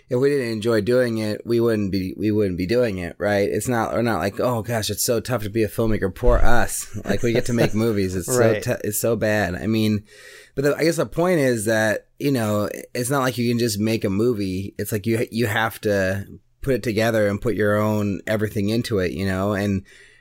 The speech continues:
Speaker 1: you know, like, obviously that's putting your own money up in the beginning, but hopefully, like, I'm trying to figure out how to do it not that way. <laughs>
Speaker 2: Right,
Speaker 1: And
Speaker 2: have somebody else pay for it.
Speaker 1: Yeah, exactly. And, and just, you know, fig-, figure it out,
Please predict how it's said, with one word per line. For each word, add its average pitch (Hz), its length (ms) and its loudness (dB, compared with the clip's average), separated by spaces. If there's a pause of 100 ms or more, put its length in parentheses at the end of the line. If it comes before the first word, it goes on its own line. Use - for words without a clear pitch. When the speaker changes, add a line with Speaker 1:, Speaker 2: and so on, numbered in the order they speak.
(140)
Speaker 1:
you 156 140 0
know, 135 460 2
like, 120 360 -2
obviously 113 400 0
that's 107 200 -2
putting 117 320 -2
your 107 120 -2
own 107 140 0
money 104 260 0
up 101 140 -2
in 101 60 -2
the 95 80 -2
beginning, 101 480 0
but 90 180 0
hopefully, 104 800 -2 (140)
like, 95 260 -4 (100)
I'm 95 400 -4
trying 151 360 -2
to 110 80 0
figure 104 280 0
out 98 240 0
how 110 140 -2
to 104 100 0
do 107 220 0
it 104 140 0
not 104 340 -2
that 90 240 -2
way. 90 280 -2 (360)
<laughs> 247 120 0 (840)
Speaker 2:
Right, 147 200 0
Speaker 1:
And 135 80 2
Speaker 2:
have 120 160 2
somebody 113 400 0
else 120 280 2
pay 98 240 4
for 92 300 -6
it. 113 100 -2
Speaker 1:
Yeah, 135 380 2
exactly. 110 640 0
And, 110 280 0
and 113 200 0
just, 110 360 -2
you 139 120 0
know, 104 440 -2 (220)
fig-, 135 300 -2
figure 123 320 0
it 110 100 2
out, 113 420 0